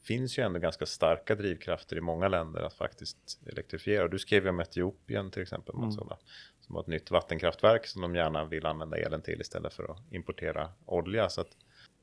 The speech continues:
Speaker 1: ja, men förutsatt att politiken är på plats så känns det ändå som att de tekniska och fysiska förutsättningarna finns där på sikt i alla fall.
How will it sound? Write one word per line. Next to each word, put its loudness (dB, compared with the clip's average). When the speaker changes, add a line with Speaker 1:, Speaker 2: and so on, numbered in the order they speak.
Speaker 1:
ja, 8
men 4
förutsatt 6
att -4
politiken -2
är 0
på -8
plats -2
så -6
känns -4
det 2
ändå 0
som -8
att -10
de -12
tekniska -2
och 0
fysiska 2
förutsättningarna 2
finns -2
där 0
på -4
sikt 0
i -12
alla -4
fall. -6